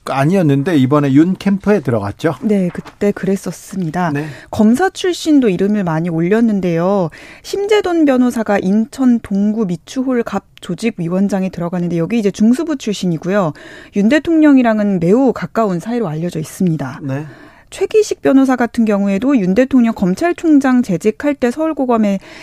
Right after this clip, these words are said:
Speaker 2: 있다가 이제 이천이십 년에 나왔는데 여기는 경기 의왕과천 지역구에 임명이 됐-, 어, 그러니까 내-, 내정이 됐고 이 또한 윤 대통령과 인연이 있는 걸로 알려져 있습니다.
Speaker 1: 네. 아, 검사 출신 그리고 친윤계 의원들이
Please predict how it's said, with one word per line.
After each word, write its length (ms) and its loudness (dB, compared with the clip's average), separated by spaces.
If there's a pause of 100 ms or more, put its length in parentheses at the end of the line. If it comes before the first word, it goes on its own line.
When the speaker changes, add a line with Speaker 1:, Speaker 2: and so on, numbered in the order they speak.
Speaker 2:
있다가 380 0
이제 140 -2
이천이십 420 0
년에 200 2
나왔는데 680 0 (260)
여기는 360 4
경기 320 2
의왕과천 800 4
지역구에 680 0 (240)
임명이 460 2
됐-, 160 -4 (140)
어, 200 -2
그러니까 140 -2
내-, 220 2 (160)
내정이 420 4
됐고 640 -2 (540)
이 80 -2 (120)
또한 400 2
윤 100 0
대통령과 480 -2
인연이 220 -6
있는 180 -4
걸로 160 -6
알려져 240 -6
있습니다. 480 -6
Speaker 1:
네. 440 -14
아, 60 -4
검사 300 -4
출신 420 -8
그리고 240 -2
친윤계 520 -2
의원들이 720 -2